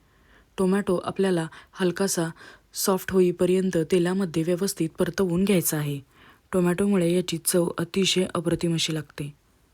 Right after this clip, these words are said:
आता आपण यामध्ये चवीप्रमाणे मीठ घालूयात. मीठ घातल्यामुळे टोमॅटो पटकन सॉफ्ट व्हायला मदत होते. मीठ घातल्यानंतर एक दोन ते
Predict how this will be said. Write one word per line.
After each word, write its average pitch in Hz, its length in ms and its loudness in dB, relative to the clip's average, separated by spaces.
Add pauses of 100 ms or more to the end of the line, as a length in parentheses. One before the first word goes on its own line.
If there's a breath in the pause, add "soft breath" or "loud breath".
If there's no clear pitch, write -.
(4000 soft breath)
आता 185 120 -4
आपण 175 200 -4
यामध्ये 185 380 0
चवीप्रमाणे 180 720 0
मीठ 175 280 2
घालूयात. 151 340 -2 (440 loud breath)
मीठ 196 240 2
घातल्यामुळे 190 500 2
टोमॅटो 185 460 0
पटकन 180 460 -2
सॉफ्ट 185 380 -4
व्हायला 175 240 0
मदत 160 320 0
होते. 147 280 -6 (1000 soft breath)
मीठ 190 180 2
घातल्यानंतर 180 720 0
एक 165 140 -6
दोन 196 220 2 (120)
ते 170 80 4